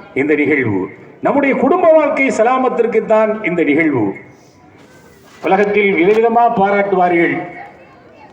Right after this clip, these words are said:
நம்முடைய தமிழ் முதுமொழி ஒரு பாராட்டு இருக்கிறது, "வரப்பு உயர."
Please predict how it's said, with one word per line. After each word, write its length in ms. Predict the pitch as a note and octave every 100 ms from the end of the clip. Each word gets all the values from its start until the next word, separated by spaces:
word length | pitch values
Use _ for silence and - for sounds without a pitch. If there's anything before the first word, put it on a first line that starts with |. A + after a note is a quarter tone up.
| - -
நம்முடைய 600 | E3+ F3 E3+ D#3+ D3+ C3+
தமிழ் 400 | E3+ A#3+ B3 A3
முதுமொழி 480 | F3 G#3 A#3 A3+ G#3+
ஒரு 400 | G3+ F#3 F3 F3
பாராட்டு 420 | G#3 G#3+ G#3 F#3+
இருக்கிறது, 600 | F3 E3+ E3 D3+ C#3 A2+ - - - - - - - - - - _ - - - _ _ _ _ _ _ _ -
"வரப்பு 320 | C3+ A3 C4 B3+
உயர." 500 | F#3+ D3+ C3+ G#2+